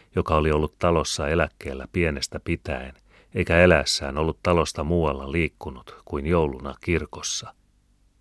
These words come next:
Joulua odotti hän koko vuoden. Siitä puhui hän aina. Ja kun jouluna kirkkoon luvattiin, voi hän raataa yötä päivää syömättäkin. Vaan harvoin häntä työhön kehottaa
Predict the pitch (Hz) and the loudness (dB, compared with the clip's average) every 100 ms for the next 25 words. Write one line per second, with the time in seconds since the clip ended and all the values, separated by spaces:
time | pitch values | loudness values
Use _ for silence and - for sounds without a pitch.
0 | _ _ - _ - 73 65 64 64 69 | _ _ -20 _ -6 -4 -4 -8 -8 -8
1 | - 82 71 - 73 80 73 80 73 65 | -8 -8 -8 -8 -2 -2 0 0 0 -4
2 | 76 - _ _ _ _ _ _ - - | -14 -20 _ _ _ _ _ _ -12 -10
3 | 73 - 80 73 69 62 67 67 69 64 | -10 -8 -6 -4 -6 -10 -12 -10 -10 -12
4 | - _ _ _ _ _ _ - - - | -16 _ _ _ _ _ _ -20 -20 -8
5 | 85 87 82 92 85 69 71 - 101 87 | -2 2 6 8 6 2 -6 -4 0 0
6 | - - 69 78 82 71 _ - 71 71 | -4 -8 -6 -2 -2 -4 _ -18 -18 -18
7 | - _ 82 71 73 76 76 - 73 73 | -20 _ -4 -4 -4 -2 -2 -2 -4 2
8 | 82 76 - 76 73 67 65 - 87 67 | 2 0 -4 -2 -2 -4 -8 -2 -2 -2
9 | - _ - - 85 - _ _ _ _ | -10 _ -18 -14 -18 -18 _ _ _ _
10 | _ _ _ _ _ 73 69 73 65 65 | _ _ _ _ _ -4 0 0 -2 -6
11 | 64 69 - - 80 65 65 - 69 69 | -10 -8 -10 -2 -2 -2 -8 -8 -6 -8
12 | - - | -10 -16